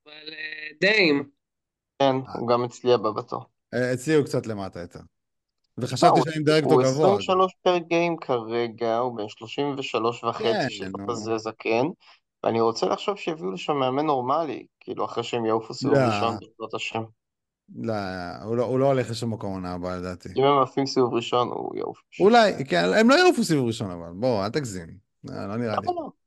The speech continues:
Speaker 3: ככה, כי מי יעיף אותם סיבוב ראשון? אה, פילי?
Speaker 2: מה?
Speaker 3: מה, הם יסיימו
Speaker 2: בקושי,
Speaker 3: מקום
Speaker 2: בקושי,
Speaker 3: שני.
Speaker 2: לא יודע אם יש להם יתרון באיטיות אפילו, תראה איך הם נראים.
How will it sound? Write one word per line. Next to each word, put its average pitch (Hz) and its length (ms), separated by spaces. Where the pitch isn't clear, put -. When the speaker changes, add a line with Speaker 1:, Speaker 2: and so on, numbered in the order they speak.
Speaker 3:
ככה, 392 260
כי 214 120
מי 226 100
יעיף 359 260
אותם 180 220
סיבוב 135 340
ראשון? 113 480
אה, 101 360
פילי? 208 220
Speaker 2:
מה? 233 80
Speaker 3:
מה, 131 260
הם 123 60
יסיימו 196 380
Speaker 2:
בקושי, 233 200
Speaker 3:
מקום 208 120
Speaker 2:
בקושי, 156 280
Speaker 3:
שני. 113 160
Speaker 2:
לא 135 100
יודע 165 200
אם 196 40
יש 190 160
להם 190 100
יתרון 185 260
באיטיות 180 400
אפילו, 104 300
תראה 107 180
איך 123 120
הם 156 120
נראים. 165 260